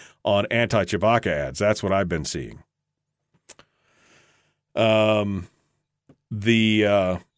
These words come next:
but yeah, the Senate Leadership Fund has been saying some stuff about Kelly that, I mean, it's like the half-truth.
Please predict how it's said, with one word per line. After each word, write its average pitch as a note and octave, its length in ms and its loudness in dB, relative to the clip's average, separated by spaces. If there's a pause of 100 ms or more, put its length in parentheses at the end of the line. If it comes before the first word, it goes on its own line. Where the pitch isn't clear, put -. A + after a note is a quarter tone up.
(420)
but G#2+ 220 0
yeah, A#2 200 2
the G2 80 -2
Senate C3 300 0
Leadership A#2+ 460 0
Fund F#2+ 180 -2
has E2 80 -6
been F#2 160 -4
saying G2 280 -2
some F2+ 140 -6
stuff G2+ 280 -2
about F2 280 -4
Kelly G#2 320 0
that, G2 220 -4
I A#2 80 -2
mean, B2 180 2
it's B2 300 -2
like A#2 160 -2
the - 100 -4
half-truth. G#2+ 720 -4